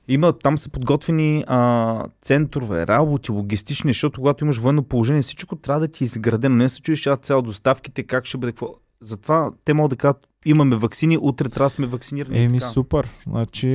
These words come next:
Speaker 2: ево, а, значи тук да става военно положение в такъв случай, да
Speaker 1: Ами,
Speaker 2: ходим
Speaker 1: да,
Speaker 2: всички мъже и жени в армията,
Speaker 1: да,
Speaker 2: да
Speaker 1: да ги,
Speaker 2: воюваме
Speaker 1: да, да ги
Speaker 2: с
Speaker 1: нападаме.
Speaker 2: Македония.
Speaker 1: Да, да, да ги нападаме Македония или Сърбия.
Speaker 2: <laughs> Сърбия много силни, да, и някой по-слаб не трябва.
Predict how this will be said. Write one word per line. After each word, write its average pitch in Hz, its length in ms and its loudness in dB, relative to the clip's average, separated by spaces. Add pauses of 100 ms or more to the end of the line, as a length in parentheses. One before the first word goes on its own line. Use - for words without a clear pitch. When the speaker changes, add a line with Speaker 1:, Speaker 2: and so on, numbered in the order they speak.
(180)
Speaker 2:
ево, 127 340 2
а, 113 80 4
значи 120 340 0
тук - 160 -14
да 147 180 4
става 135 260 4
военно 117 320 4
положение 107 500 0
в 104 60 -12
такъв - 260 -4
случай, 143 360 0
да 139 100 4
Speaker 1:
Ами, 127 100 4
Speaker 2:
ходим 131 200 6
Speaker 1:
да, 127 40 -4
Speaker 2:
всички 127 340 -2
мъже 123 280 4
и 127 80 6
жени 117 280 0
в 117 220 2
армията, 113 380 2
Speaker 1:
да, 143 80 2
Speaker 2:
да 107 80 6
Speaker 1:
да 139 80 4
ги, 123 60 2
Speaker 2:
воюваме 127 460 2 (220)
Speaker 1:
да, 101 80 0
да 101 140 0
ги 147 60 2
Speaker 2:
с - 20 4
Speaker 1:
нападаме. 175 340 4
Speaker 2:
Македония. 139 580 2
Speaker 1:
Да, 127 300 2
да, 104 180 2
да 87 60 4
ги 110 100 4
нападаме 139 380 2
Македония 120 500 2
или 123 140 4
Сърбия. 117 680 2 (160)
Speaker 2:
<laughs> 156 180 -10
Сърбия 151 420 2
много 143 260 2
силни, 127 340 -4
да, 113 160 0
и 123 40 -2
някой 127 320 -4
по-слаб 123 500 -4
не 117 120 -6
трябва. 107 280 -6